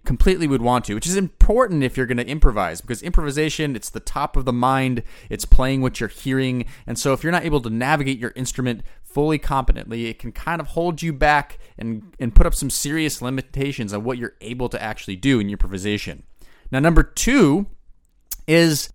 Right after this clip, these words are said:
a big question that people have is, "How do I connect chords together?" You know, they're not able to connect chords together in a, in a logical way. You know, especially in jazz, there's a lot of harmonic movement. There's a lot of chords going by.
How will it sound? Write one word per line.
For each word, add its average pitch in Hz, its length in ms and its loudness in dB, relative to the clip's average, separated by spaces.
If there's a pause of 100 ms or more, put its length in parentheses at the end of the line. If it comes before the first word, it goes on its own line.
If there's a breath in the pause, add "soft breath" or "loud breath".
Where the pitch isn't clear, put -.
a 135 60 0
big 190 220 6
question 147 400 4
that 120 80 0
people 107 260 4
have 101 340 -4
is, 117 280 -6
"How - 200 -4
do 175 60 0
I 175 80 0
connect - 440 -6
chords 160 440 4
together?" 92 520 -6
You 107 80 -10
know, 101 60 -6
they're 104 100 -4
not 151 180 2
able 160 200 2
to - 80 -4
connect 139 340 -4
chords 139 360 -2
together 107 560 -2 (300 soft breath)
in 117 480 -4
a, 120 80 -10 (100)
in 117 140 -6
a 107 40 -4
logical 117 920 0
way. 107 640 0
You 107 120 -4
know, 113 100 0
especially 143 400 2
in 143 100 0
jazz, 156 400 6
there's 135 160 0
a 135 60 2
lot 139 180 2
of 131 80 -2
harmonic 131 480 0
movement. 117 360 0
There's 98 160 -6
a 110 40 -4
lot 113 160 2
of - 120 -8
chords 151 380 2
going 104 320 -2
by. 92 360 0